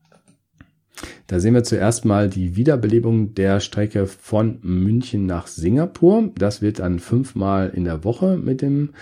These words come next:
großen Airbus stattfinden. Und die Frequenzen nach Chicago am Lake Michigan in den U S A, die werden auch nochmal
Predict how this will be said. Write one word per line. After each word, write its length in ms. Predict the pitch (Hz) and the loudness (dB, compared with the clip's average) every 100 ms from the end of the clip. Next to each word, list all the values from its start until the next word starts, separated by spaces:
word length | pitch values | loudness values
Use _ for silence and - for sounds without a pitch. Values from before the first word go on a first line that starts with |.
| - _ | -20 _
großen 460 | - 92 120 151 139 | -4 0 2 2 -2
Airbus 400 | 123 117 127 123 | -2 -2 -2 -4
stattfinden. 920 | - 113 117 - 110 107 87 101 113 - - - _ _ | -4 -2 -2 -2 0 0 0 0 0 -4 -18 -20 _ _
Und 340 | 98 107 107 107 | 0 4 4 2
die 180 | 98 101 | 0 -2
Frequenzen 1040 | - 95 - 98 120 117 104 101 92 - | -4 -6 -2 0 2 2 0 0 -4 -6
nach 300 | - 90 95 | -4 -4 -4
Chicago 1200 | - 87 - 92 113 135 131 120 131 127 127 127 - | -6 -8 -6 -2 0 0 0 0 2 2 0 -4 -6
am 340 | 90 90 90 90 | -6 -4 -6 -6
Lake 360 | 82 90 - | -4 -4 -2
Michigan 580 | 98 143 - 110 110 104 | 0 0 -2 -2 -2 -2
in 140 | - | -4
den 180 | 90 85 | -4 -4
U 120 | 92 | -4
S 180 | 95 - | -6 -6
A, 240 | 82 95 101 | -4 -2 -2
die 260 | 92 87 | -4 -6
werden 380 | 82 87 95 92 | -4 -2 0 -2
auch 160 | - 95 | -2 -2
nochmal 480 | 95 90 87 90 | 0 0 0 -2